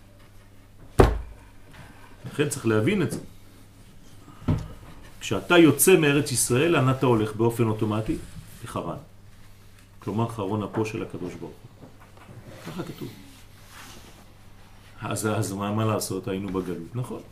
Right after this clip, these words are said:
זה, אנחנו יוצאים לגלות כדי לעשות בירורים, ובתנאי להביא אותם, להחזיר אותם. זה מה שאומר הרמב״ם.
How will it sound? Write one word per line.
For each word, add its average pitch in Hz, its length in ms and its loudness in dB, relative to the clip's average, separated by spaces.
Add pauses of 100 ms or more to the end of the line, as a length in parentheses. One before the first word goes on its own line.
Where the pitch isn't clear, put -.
(180)
זה, 117 500 -4
אנחנו 123 240 -4
יוצאים 131 300 0
לגלות 95 360 -4
כדי 113 200 0
לעשות 117 360 -4
בירורים, 107 500 0 (640)
ובתנאי 117 800 -2
להביא 104 480 0
אותם, 95 280 0
להחזיר 101 360 -2
אותם. 107 300 -6
זה 98 60 -10
מה 107 100 -8
שאומר 110 320 -8
הרמב״ם. 107 300 -6